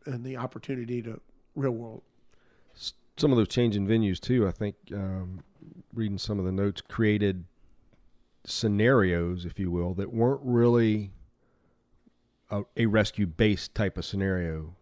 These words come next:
Speaker 2: Uh, you know, you got a victim in a grain silo, you got a victim hanging from this roller coaster, or the car is over the cliff. It created the, the obstacle course. You wanna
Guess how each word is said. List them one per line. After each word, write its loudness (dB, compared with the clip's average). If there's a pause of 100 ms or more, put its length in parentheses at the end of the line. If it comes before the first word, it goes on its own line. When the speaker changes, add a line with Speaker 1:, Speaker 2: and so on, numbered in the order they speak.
Speaker 2:
Uh, -4
you -4
know, -2
you -2
got 0
a -2
victim -2
in -2
a -6
grain -2
silo, -6
you -6
got -4
a -4
victim -6
hanging -4
from -8
this -8
roller -4
coaster, -12 (160)
or -12
the -10
car 2
is 0
over -2
the -4
cliff. -2 (640)
It -2
created 4
the, 0
the -2
obstacle 0
course. -10
You -4
wanna -4